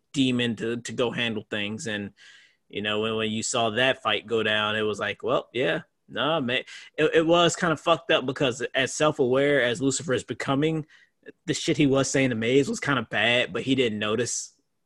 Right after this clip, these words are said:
Like, he's still dumb. Like, it, it's, he's still dumb and smart at the same time. It's so, you know, it's, it has a nice balance to it.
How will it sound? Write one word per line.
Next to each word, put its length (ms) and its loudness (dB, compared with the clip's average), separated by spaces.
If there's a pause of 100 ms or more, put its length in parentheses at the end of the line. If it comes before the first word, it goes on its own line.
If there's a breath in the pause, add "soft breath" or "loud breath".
(120)
Like, 180 2
he's 400 4
still 640 8
dumb. 400 2 (200)
Like, 240 0
it, 160 4
it's, 320 4 (460 loud breath)
he's 180 2
still 200 6
dumb 400 4
and 100 0
smart 380 0
at 100 -6
the 60 -10
same 300 -4
time. 480 -6
It's 180 -4
so, 520 -2 (180)
you 140 -4
know, 260 -2
it's, 320 -4 (140)
it 160 2
has 300 6
a 40 2
nice 260 2
balance 460 0
to 220 -2
it. 380 -2